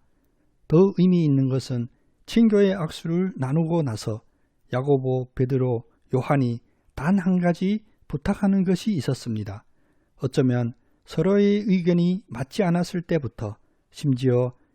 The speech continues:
친교의 악수까지 나누고 나서도 남아있는 일만의 우려였다고 볼 수 있겠죠.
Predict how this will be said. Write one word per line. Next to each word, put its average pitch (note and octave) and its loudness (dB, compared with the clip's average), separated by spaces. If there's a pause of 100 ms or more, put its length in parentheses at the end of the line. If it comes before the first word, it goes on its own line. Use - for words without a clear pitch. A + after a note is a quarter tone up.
친교의 G#3+ 4
악수까지 F3 -6
나누고 D3 0
나서도 C#3 -4 (320)
남아있는 C#3 0 (220)
일만의 G3 2 (240)
우려였다고 F3 0
볼 D3 -6
수 - -6
있겠죠. A2 -6